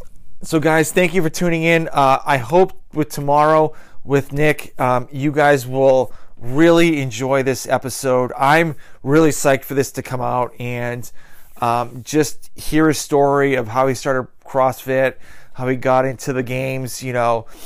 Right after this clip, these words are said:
his story w-, when he was doing Murph. Yeah, like, it, it was awesome. And, you know, I'm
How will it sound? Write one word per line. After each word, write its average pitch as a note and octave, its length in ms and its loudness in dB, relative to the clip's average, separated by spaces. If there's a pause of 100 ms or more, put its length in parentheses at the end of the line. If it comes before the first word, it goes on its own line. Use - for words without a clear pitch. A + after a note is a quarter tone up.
(440)
his C#3+ 320 2
story D3 580 2
w-, C#3 320 -2
when C3+ 220 -4
he C3+ 100 -2
was B2+ 140 -2
doing C3 240 -4
Murph. C#3 440 0 (720)
Yeah, A#2+ 280 2
like, C3 260 -2
it, D#3 420 4 (140)
it D3+ 180 4
was D3 460 2
awesome. B2+ 500 2
And, C3 300 -4
you C3 60 -4
know, B2+ 240 0
I'm C3+ 340 0